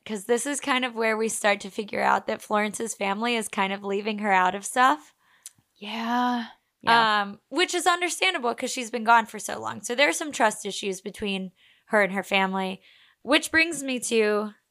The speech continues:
Speaker 1: the second moment that we both have flagged.
Speaker 2: Ooh, okay, what is it?
Speaker 1: Carver,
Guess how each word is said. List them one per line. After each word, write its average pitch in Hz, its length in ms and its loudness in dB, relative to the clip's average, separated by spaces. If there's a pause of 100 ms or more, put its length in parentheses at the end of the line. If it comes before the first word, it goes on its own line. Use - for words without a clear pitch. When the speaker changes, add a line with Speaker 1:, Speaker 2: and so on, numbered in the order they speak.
(200)
Speaker 1:
the 214 100 -4
second 226 380 2
moment 196 380 -6
that - 100 -8
we - 100 -8
both - 220 -8
have 208 180 -10
flagged. - 460 -10
Speaker 2:
Ooh, 202 540 4
okay, 190 240 2
what 185 160 -2
is 170 160 -6
it? 151 120 -10 (160)
Speaker 1:
Carver, 214 760 2